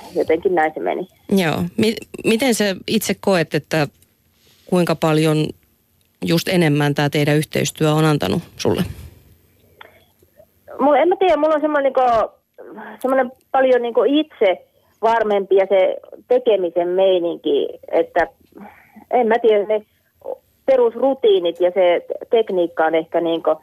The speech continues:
Speaker 1: ei tarvi niinku, kaikki tulee niinku tuolta selkärangasta, että se on niinku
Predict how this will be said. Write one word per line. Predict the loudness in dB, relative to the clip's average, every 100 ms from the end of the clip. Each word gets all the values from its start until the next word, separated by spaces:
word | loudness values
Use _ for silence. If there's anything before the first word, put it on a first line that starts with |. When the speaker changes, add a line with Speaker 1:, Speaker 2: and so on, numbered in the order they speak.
| _ -4
Speaker 1:
ei | 0
tarvi | 0 0
niinku, | 0 0 -2 _
kaikki | -2 -2 0
tulee | 0 2 2
niinku | 0 -2
tuolta | -2 0
selkärangasta, | 0 0 -2 -4 -4 -6 -8
että | -2
se | 0
on | 0
niinku | 0 0